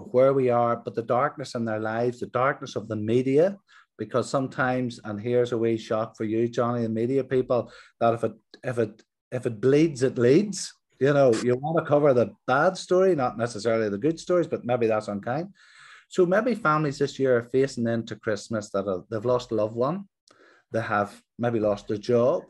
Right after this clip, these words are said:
maybe they see their disposable income drop, they're,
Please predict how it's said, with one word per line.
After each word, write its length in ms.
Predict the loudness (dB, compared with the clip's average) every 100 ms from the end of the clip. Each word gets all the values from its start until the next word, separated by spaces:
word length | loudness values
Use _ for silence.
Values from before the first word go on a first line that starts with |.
| _
maybe 220 | -6 -4 -4
they 140 | -6
see 240 | -4 -4
their 280 | 0 0 0
disposable 560 | -4 -10 -2 -2 0 0
income 460 | -2 -4 -2 -2
drop, 400 | -2 -2 -2 -4 -12 -4
they're, 300 | 0 0